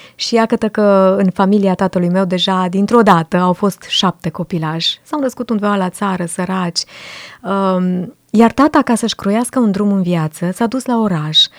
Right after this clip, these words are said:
A plecat la distanță de șase sute de kilometri spre Sibiu, din Botoșani, și, um, a locuit la un unchi al lui, uh, fost ofițer în armată,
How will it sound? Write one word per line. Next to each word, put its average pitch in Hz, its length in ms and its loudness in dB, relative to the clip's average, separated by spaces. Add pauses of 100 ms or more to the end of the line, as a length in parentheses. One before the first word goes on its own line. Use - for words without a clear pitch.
(340)
A 202 280 0
plecat 233 360 -2
la 226 160 0
distanță 208 440 -4
de 180 540 0 (100)
șase 208 280 -6
sute 190 220 -8
de 175 100 -4
kilometri 175 580 -4
spre 175 220 -8
Sibiu, 180 420 -4
din 185 160 -2
Botoșani, 175 840 -2 (500)
și, 214 580 0
um, 196 680 0
a 220 100 4
locuit 254 340 0
la 247 120 0
un 226 220 2
unchi 202 340 0
al 156 220 -4
lui, 160 440 -6 (640)
uh, 180 480 -8 (200)
fost - 240 -4
ofițer 180 340 -4
în 170 120 -2
armată, 160 680 -6